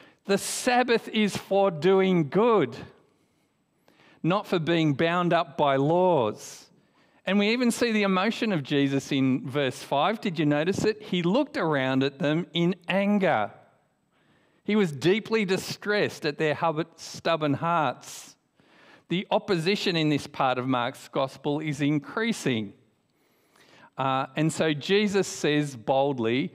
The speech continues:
"Stretch out your hand," to the man. And his hand was completely restored. What's the response? Look in verse six.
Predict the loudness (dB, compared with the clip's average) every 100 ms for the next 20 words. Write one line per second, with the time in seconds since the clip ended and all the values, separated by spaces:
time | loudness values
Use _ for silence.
0 | -16 -18 -12 -12 -4 0 0 0 0 2
1 | 2 2 2 0 0 0 0 -2 -6 -12
2 | _ _ _ -6 0 0 2 0 -2 -8
3 | _ _ _ _ _ _ _ _ _ -6
4 | 0 0 0 -4 -6 -2 0 0 0 -2
5 | -6 -12 _ _ _ -6 -6 -4 -4 -4
6 | -4 -4 -2 -2 -4 -4 -4 -4 -4 -6
7 | 0 2 2 2 -2 -8 -20 _ _ _
8 | _ _ -4 -4 -4 -2 0 -2 -4 -4
9 | -2 -2 -4 -6 -2 -2 0 -2 -4 -8
10 | -6 -2 -2 -6 -18 -20